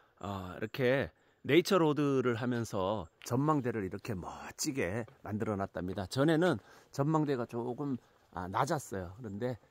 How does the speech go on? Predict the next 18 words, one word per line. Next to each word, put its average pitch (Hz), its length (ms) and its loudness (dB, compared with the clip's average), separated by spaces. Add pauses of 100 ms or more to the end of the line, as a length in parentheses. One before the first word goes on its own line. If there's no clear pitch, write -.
(120)
이렇게 113 160 -10
높게 113 300 -4
만들어 90 340 -8
놨어요. - 340 -12 (560)
여기가 139 720 0 (480)
네이처로드 156 1040 2
오라고 165 520 2
되어 113 160 -4
있죠. 143 360 -2 (760)
강원 156 400 0
네이처로드 127 840 0 (180)
오 131 100 -6
코스입니다. 95 1000 -12 (920)
자, 123 440 -4
여러분, 110 680 0 (260)
아, 104 200 -6
이번 127 280 0
주말에, 143 500 4